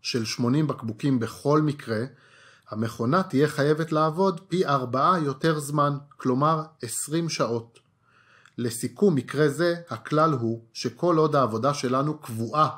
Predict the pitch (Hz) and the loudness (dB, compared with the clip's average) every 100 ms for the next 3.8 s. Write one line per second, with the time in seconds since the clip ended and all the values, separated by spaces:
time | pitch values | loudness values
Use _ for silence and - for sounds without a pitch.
0 | - _ _ - 117 - 127 127 151 147 | -14 _ _ -10 -10 -6 0 2 2 2
1 | 151 170 151 - 147 - - 214 208 - | 0 0 -4 -8 -12 -4 2 2 2 -12
2 | _ _ _ 107 135 151 147 143 - 110 | _ _ _ -2 0 2 2 -2 -6 -4
3 | 117 - - 127 151 139 180 185 | -4 -8 -12 -2 -2 0 2 2